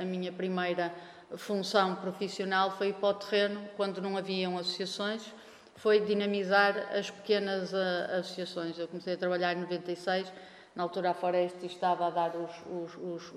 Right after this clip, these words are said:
os primeiros, os primeiros passos, existiam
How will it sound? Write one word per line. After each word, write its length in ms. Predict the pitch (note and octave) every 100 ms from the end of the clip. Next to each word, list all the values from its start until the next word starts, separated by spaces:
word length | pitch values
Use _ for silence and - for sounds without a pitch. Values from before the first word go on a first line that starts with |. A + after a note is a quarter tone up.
| F3+
os 100 | E3
primeiros, 640 | - E3+ E3 E3 E3 E3
os 100 | -
primeiros 320 | - E3+ E3+ E3+
passos, 440 | G3 G3+ G3+ - - - -
existiam 480 | F3+ - - F#3+ F3+